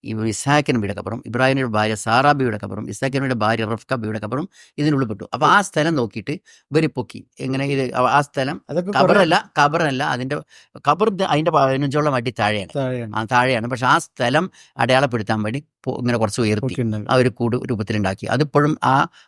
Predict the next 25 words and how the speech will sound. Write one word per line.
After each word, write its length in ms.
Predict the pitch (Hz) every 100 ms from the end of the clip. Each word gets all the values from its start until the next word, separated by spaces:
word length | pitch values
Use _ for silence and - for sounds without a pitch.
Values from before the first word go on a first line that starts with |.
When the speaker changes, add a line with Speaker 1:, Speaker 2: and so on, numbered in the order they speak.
| -
Speaker 1:
പറഞ്ഞ 180 | 127 123
മസ്ജിദ് 320 | 120 139 123
ഖലീൽ 300 | 117 120 120
ഇബ്രാഹിമിൽ 540 | 120 117 117 120 135 165 -
Speaker 2:
ഉം. 80 | -
Speaker 1:
ചെന്നാൽ 380 | 120 117 117 123 - -
ഇബ്രാഹിം 320 | 117 117 113
നബിയുടെ 180 | 110 113
ആ 80 |
പ-, 120 | 110 117
ഹെബ്രോണിലെ 460 | 110 117 113 117 -
പള്ളിയിൽ 260 | 117 107 101
കാണാം. 200 | 92 85 - -
Speaker 2:
ആ. 200 | 135 120 -
Speaker 1:
ആ, 280 | 107 95 -
പക്ഷെ 160 | 127 127
അത് 100 | 151
അവര് 280 | 156 139 170
ഈ 60 |
പലസ്തീൻ 460 | 151 143 131 - 156
ചികിത്സ 240 | 170 156
ചെയ്തതല്ല. 500 | 160 151 143 143 170 - _ -
ഇതിന്റെ 300 | 123 131 143
മുമ്പ് 600 | 135 131 135 151 185 202
മംലൂക്കികള് 840 | 135 127 131 160 151 160 131 156